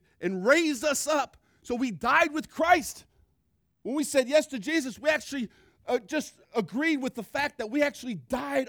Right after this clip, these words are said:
on the cross with Christ. The old self is gone. The new has come. We're new creations. I'm not the same. When I came to Christ, I got totally transformed. My motivations, my desires. I'm not saying I was perfect.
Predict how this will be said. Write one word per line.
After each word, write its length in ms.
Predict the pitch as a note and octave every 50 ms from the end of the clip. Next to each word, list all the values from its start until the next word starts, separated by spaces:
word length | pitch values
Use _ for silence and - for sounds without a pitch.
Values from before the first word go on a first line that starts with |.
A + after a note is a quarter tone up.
| - E3
on 280 | A3 C4 C#4+ D4+ C#4 C4
the 100 | D4 G3+
cross 520 | - D#3+ F3+ B3+ C4 C4+ C4 C4 - -
with 280 | G3 G#3+ C#4 D4 - -
Christ. 500 | - - C#4+ C4+ C#4+ C4+ F#3 - - _ _ _ _ _ _
The 120 | - B3+ C4
old 240 | C4+ D4+ D4+ -
self 280 | - - C4+ C4+ B3+ -
is 140 | B3+ G#3 F3
gone. 280 | - C#4 C#4 B3 F#3 - - _ -
The 140 | A#3+ A#3+
new 360 | A#3 A#3+ C4+ D#4 F4 F4+ E4 D4+
has 220 | D#4 D#4 - -
come. 360 | - - C#4 D#4 E4 B3+ F#3 - - -
We're 160 | - C4+ C#4
new 240 | C4+ C#4 D#4+ E4+ -
creations. 800 | - - C#4+ D4 D#4 E4 D#4 A#3 - B3 G3+ D#3 - - - _ _ _ _ _ _ _ _ _ _ _ _ _ _ _ _ _ _ _
I'm 180 | - B3+ E4+ E4+
not 200 | E4+ E4+ E4 -
the 100 | D4 C#4
same. 520 | - - - D4 D#4 E4 D#4+ C#4+ A#3 - - _ _ _ _
When 140 | E3+ A3 C4+
I 160 | D4 E4+ D#4+
came 280 | - - - D#4 D#4+ D4
to 80 | C#4+
Christ, 480 | - - - D4 D#4 C4+ - - - - _ _ _ _ _ -
I 100 | A#3 C4+
got 220 | C#4+ C#4 - -
totally 340 | - - E4 F#4 F4+ F4+ D4+
transformed. 560 | - - D4 C#4 C4+ - - C4+ B3+ G#3+ E3+ - _ -
My 140 | G3+ A3 A3+
motivations, 640 | A3+ C4 D4 C#4+ C#4+ B3 C#4 D4 - - B3+ B3
my 180 | A#3+ A#3 A#3 A3+
desires. 600 | A3 G3 E3+ A#3 A#3+ C4+ C#4+ B3 A3 - - _ _ _ _ _
I'm 120 | - A3 C4+
not 160 | D#4 D#4 -
saying 260 | - C#4 C#4+ D4+ D4
I 60 | C4+
was 100 | A#3 F#3
perfect. 540 | - - - C4+ D4+ A3+ - A3+ - _ _